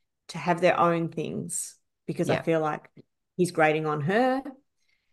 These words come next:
Speaker 1: He's getting a little bit needy, which he's never been in the past. And it's not, I don't know.
Speaker 2: Mm.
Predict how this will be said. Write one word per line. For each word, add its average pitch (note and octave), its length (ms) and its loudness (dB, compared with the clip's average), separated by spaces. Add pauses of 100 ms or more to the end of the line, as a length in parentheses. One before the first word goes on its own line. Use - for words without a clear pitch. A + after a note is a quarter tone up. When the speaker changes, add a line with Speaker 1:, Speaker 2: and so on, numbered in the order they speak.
(140)
Speaker 1:
He's F#3+ 260 4
getting E3 240 0
a D#3+ 40 -2
little D#3+ 160 0
bit D3+ 160 0
needy, A3+ 420 2
which G3 200 4
he's D#3 160 -4
never D#3 180 0
been F3+ 300 2
in A3 120 4
the A3 80 2
past. G#3 680 -6
And E3 120 0
it's - 180 -6
not, D#3 260 -4 (540)
I F3+ 100 -12
don't E3 200 -8
know. D#3 200 -8 (760)
Speaker 2:
Mm. B2 280 -6